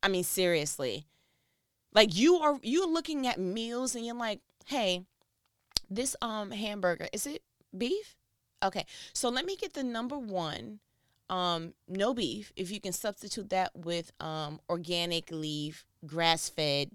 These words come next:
turkey meat. Um, the cheddar cheese, can you take that off? Give me provolone. Um, the tomatoes, is it organic?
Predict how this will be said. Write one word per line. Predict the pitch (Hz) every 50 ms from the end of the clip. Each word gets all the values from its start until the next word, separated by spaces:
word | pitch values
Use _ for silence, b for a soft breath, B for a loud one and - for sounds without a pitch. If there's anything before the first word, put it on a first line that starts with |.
| - -
turkey | - - - 220 190 165 - - 135
meat. | 139 131 127 123 - - _ - B B B B B B B B B B -
Um, | 170 165 165 160 160 156 151 143 139 85 78 - 185
the | 190 190
cheddar | 180 - - - 233 247 254 262 294 285
cheese, | - - 302 294 269 269 262 269 277 269 - - -
can | - 220 202
you | 190 202 -
take | - - - 349 -
that | - 302 269 269
off? | 262 247 240 254 - -
Give | 214 226 196 -
me | 190 180
provolone. | - - 254 254 247 233 240 233 226 220 214 208 208 208 208 214 B B B B B B B B B -
Um, | 185 180 180 175 175 175 170 170 170 - -
the | 196 202 190
tomatoes, | - - - 226 226 247 254 269 262 254 262 254 247 247 254 254 -
is | - 240 220
it | 277 285
organic? | 285 285 - 285 285 285 294 302 294 -